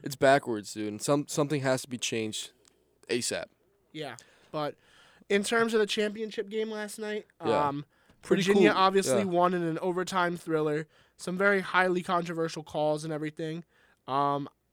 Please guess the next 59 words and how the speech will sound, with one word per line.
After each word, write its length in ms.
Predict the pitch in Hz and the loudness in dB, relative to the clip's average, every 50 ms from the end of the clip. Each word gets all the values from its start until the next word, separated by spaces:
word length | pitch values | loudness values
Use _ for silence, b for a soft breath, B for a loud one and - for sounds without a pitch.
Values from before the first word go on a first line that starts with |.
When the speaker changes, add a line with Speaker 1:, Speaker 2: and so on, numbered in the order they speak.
| _ _ _ | _ _ _
Speaker 2:
I 120 | 135 165 | 4 4
was 140 | 180 185 170 | 4 4 0
definitely 280 | 180 180 180 190 180 175 | -2 -4 -2 -2 -2 -2
rooting 220 | 175 175 170 170 156 | -2 -2 -2 -4 -6
for 100 | - 151 | -8 -8
Texas 420 | - 170 160 156 151 156 147 - | -8 -8 -8 -8 -8 -10 -10 -10
Tech. 280 | - 160 151 160 180 _ _ _ _ _ _ _ _ _ _ _ _ _ _ _ _ | -10 -10 -10 -10 -10 _ _ _ _ _ _ _ _ _ _ _ _ _ _ _ _
Speaker 1:
As 260 | 131 135 - - 131 | -6 -4 -4 -4 -4
Speaker 2:
Um, 60 | 131 117 | -4 -6
Speaker 1:
was 120 | - 123 | -2 0
I. 220 | 113 110 107 117 - _ _ _ _ _ _ _ | 0 0 0 -2 -4 _ _ _ _ _ _ _
Speaker 2:
but 260 | - 165 170 160 - | -2 -2 -2 -2 0
what 120 | 190 208 233 | 0 0 0
did 100 | 240 214 | 2 0
you 80 | 220 | -6
think, 220 | 202 170 135 139 151 | -8 -10 -14 -12 -14
Matt? 220 | 147 135 131 98 | -14 -14 -12 -12
Like, 160 | 143 139 135 - | -14 -16 -12 -10
were 60 | 156 | -10
you 140 | 170 185 175 | -8 -8 -10
surprised? 500 | - 180 - _ 175 160 165 170 170 170 | -10 -14 -14 _ -4 -4 -4 -4 -2 0
Speaker 1:
Can 80 | 143 131 | 2 2
I 40 | |
Speaker 2:
Virginia 40 | 131 127 135 127 | 4 6 6 4
Speaker 1:
be 20 | |
honest 180 | 120 123 127 139 | 4 4 2 0
with 100 | 139 135 | -2 -4
you? 100 | 143 143 - _ _ | -4 -8 -8 _ _
Speaker 2:
Yeah. 220 | 156 147 120 92 - _ _ _ _ _ - | -12 -12 -12 -14 -18 _ _ _ _ _ -6
Speaker 1:
I 100 | 123 127 | -4 -4
didn't 200 | 120 113 110 107 | -2 -2 -2 -2
watch 220 | 95 98 - - | -2 -2 -4 -6
the 60 | - | -8
game. 200 | - 92 95 113 _ _ _ _ _ _ _ | -6 -8 -8 -8 _ _ _ _ _ _ _
Speaker 2:
You 80 | 147 | -8
didn't 120 | 156 156 156 | -6 -4 -4
watch 260 | 156 151 156 151 - | -4 -6 -6 -8 -10
it? 120 | 190 - | -8 -2
Speaker 1:
Didn't 180 | - 139 135 131 | 2 2 4 4
watch 200 | 123 117 - - | 4 2 0 -4
the 60 | 107 | -8
game. 220 | 101 95 95 113 _ _ _ | -8 -8 -10 -10 _ _ _
Speaker 2:
All 120 | - 117 120 | -10 -8 -6
right. 160 | 117 120 - - | -6 -6 -4 2
I, 180 | 165 185 190 _ | 2 2 2 _
I 120 | - 180 196 | 4 4 4
didn't 220 | 214 247 262 220 | 4 2 0 0
watch 280 | 214 220 208 208 208 - | 0 2 2 2 2 0
a 60 | 196 | -4
lot 260 | 175 170 160 175 180 196 | -2 2 2 2 2 2
of 100 | 190 208 | 0 0
it. 180 | 208 196 - 170 | -2 -2 0 0
Um, 320 | 160 160 156 156 156 160 - | 0 2 0 0 -2 -4 -2
I 120 | 151 165 | 0 0
only 220 | 175 185 196 196 190 | 2 2 0 0 -2
put 200 | - - 214 196 | -2 -4 -4 -2
it 120 | 190 180 | -2 0
on, 420 | 170 165 165 170 165 165 170 170 156 _ _ _ _ _ _ _ _ _ _ _ _ - | 0 0 0 0 -2 -4 -6 -10 -12 _ _ _ _ _ _ _ _ _ _ _ _ -2
um, 560 | 151 156 156 151 147 143 139 135 131 127 | 0 2 2 4 2 2 0 -2 -6 -10